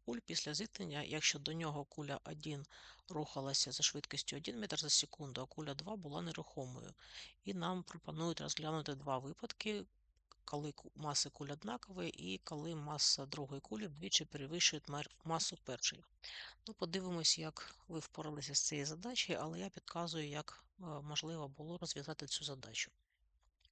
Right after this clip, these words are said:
По-перше, е, ну, кут з-, зрозуміло, альфа нам задали. Е, початкову швидкість першої кулі я позначаю В нульовою. Вона дорівнює один метр в секунду. В випадку А у нас маси однакові, дорівнюють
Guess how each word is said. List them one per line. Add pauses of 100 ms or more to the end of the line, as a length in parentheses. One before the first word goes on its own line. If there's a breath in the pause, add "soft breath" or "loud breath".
(500)
По-перше,
е, (120)
ну,
кут
з-,
зрозуміло,
альфа
нам
задали. (480 loud breath)
Е, (160)
початкову
швидкість
першої
кулі
я
позначаю
В
нульовою. (380 loud breath)
Вона
дорівнює
один
метр
в
секунду.
В
випадку
А
у
нас
маси
однакові,
дорівнюють